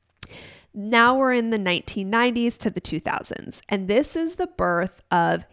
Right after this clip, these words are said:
kid cuisine. So if you remember, like, the frozen meals that kind of were specifically made for kids,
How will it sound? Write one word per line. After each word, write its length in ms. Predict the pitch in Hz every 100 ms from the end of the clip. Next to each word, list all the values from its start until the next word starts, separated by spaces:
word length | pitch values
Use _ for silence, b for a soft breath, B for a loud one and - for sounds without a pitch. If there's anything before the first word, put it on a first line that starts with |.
| _
kid 580 | - - 226 220 220 233 -
cuisine. 800 | - 233 180 180 180 - - - - B B
So 220 | - 220
if 120 | 202 -
you 140 | 233
remember, 720 | 254 240 226 220 214 214 208
like, 240 | 196 175 -
the 80 | 190
frozen 580 | - 220 208 220 220
meals 520 | 202 196 190 190 190 -
that 280 | 170 165
kind 200 | - 180
of 160 | 180 180
were 100 | 180
specifically 800 | - - - - 233 226 240 240
made 260 | 202 190
for 140 | - 226
kids, 500 | - 190 170 170